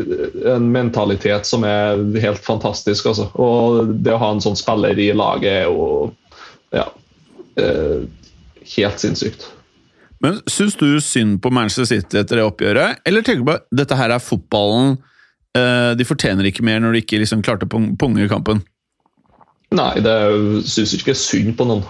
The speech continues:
Speaker 1: Eh, det er mer at det er fotball, og fotball er, det er tilfeldigheter.
Speaker 2: Ja.
Speaker 1: Eh,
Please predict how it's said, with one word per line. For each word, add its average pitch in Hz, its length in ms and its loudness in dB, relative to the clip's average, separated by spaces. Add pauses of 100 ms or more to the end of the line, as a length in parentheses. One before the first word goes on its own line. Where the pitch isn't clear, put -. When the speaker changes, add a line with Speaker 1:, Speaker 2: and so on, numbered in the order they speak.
(140)
Speaker 1:
Eh, 110 680 2 (1900)
det 120 160 0
er 117 160 2
mer 117 240 2
at 117 160 -2
det 113 120 2
er 101 80 -4
fotball, 107 460 0
og 107 300 2
fotball 113 400 0
er, 104 480 2
det 104 140 2
er 104 80 -4
tilfeldigheter. 104 580 0
Speaker 2:
Ja. - 60 -4 (1000)
Speaker 1:
Eh, 107 460 2